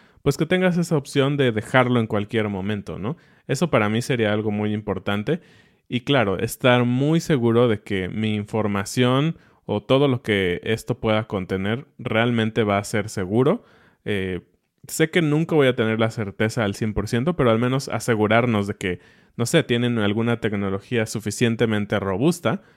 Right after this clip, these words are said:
como para saber que no va a ser muy fácil que cualquier persona pase con su celular, me escanee y se lleve mi <laughs> información, ¿no?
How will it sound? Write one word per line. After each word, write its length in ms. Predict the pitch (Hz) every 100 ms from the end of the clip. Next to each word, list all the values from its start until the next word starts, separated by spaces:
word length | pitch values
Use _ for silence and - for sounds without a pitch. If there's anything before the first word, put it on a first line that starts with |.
| _ _
como 280 | - 117 110
para 320 | 107 101 101
saber 500 | - 104 101 110 131
que 160 | - 107
no 280 | 101 107 117
va 80 | 113
a 40 |
ser 220 | - 113 104
muy 320 | 107 117 123
fácil 400 | - 104 131 127
que 160 | 101
cualquier 560 | - 98 98 117 110 110 _
persona 460 | 107 - 120 107 -
pase 280 | 101 -
con 160 | 110 101
su 100 | 110
celular, 460 | - 104 98 107 117
me 120 | 107
escanee 500 | - 113 104 120 135
y 80 | 110
se 200 | - 98
lleve 280 | 107 110
mi 140 | 104 92
<laughs> 20 |
información, 680 | 110 139 120 113 - 127 95
¿no? 100 | 104